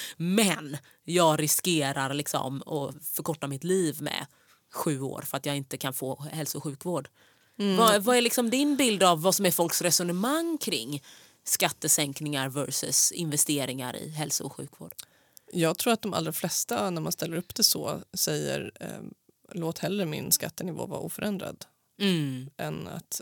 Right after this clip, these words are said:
Speaker 2: sänka, sänka min skatt f-, på bekostnad av sjukvården." Jag tror att man underskattar, eh,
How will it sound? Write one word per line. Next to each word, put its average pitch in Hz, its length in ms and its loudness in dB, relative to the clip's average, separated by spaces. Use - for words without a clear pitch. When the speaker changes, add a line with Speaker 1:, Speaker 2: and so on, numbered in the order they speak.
Speaker 2:
sänka, - 560 0
sänka 151 260 -2
min 143 160 -2
skatt - 460 -4
f-, - 140 -12
på - 120 -4
bekostnad - 460 -6
av - 160 -12
sjukvården." - 540 -12
Jag 170 100 -4
tror 220 100 2
att 196 60 2
man 170 120 2
underskattar, 160 1000 0
eh, 160 80 -6